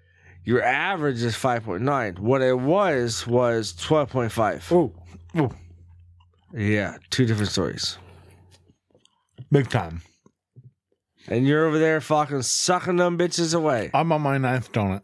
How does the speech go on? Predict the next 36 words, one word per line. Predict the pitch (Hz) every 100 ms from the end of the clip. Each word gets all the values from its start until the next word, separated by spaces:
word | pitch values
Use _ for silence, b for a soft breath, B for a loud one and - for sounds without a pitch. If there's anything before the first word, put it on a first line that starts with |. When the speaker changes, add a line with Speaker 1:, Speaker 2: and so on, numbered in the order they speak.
| -
Speaker 1:
I | 175
used | 302 285
to |
fucking | 247 277 269 240
eat | 233
Tasty | - 233 254 240
Cakes, | - 143 120
dude. | 135 131 139
Seriously, | 202 214 147
I | 127 131
got, | 147 120 B B B B
I'd | 202 247
go | 254
buy | - 226 220
fucking | 208 220 214 220 208
three, | 214 226
four | 202 220
packs | 208 226 208 196
of |
Swiss | - 226 233
rolls, | 180 151 151 156
go | 165 180
to | 180
a | 160
job, | 175 196 214
and | 190
I'd | 175 165
have | 151 180 175
all | 180 180
of |
them | 175 175
done | 190 226
before | 208 - 196
the | 190
first | 185 202 202
job. | - 226 180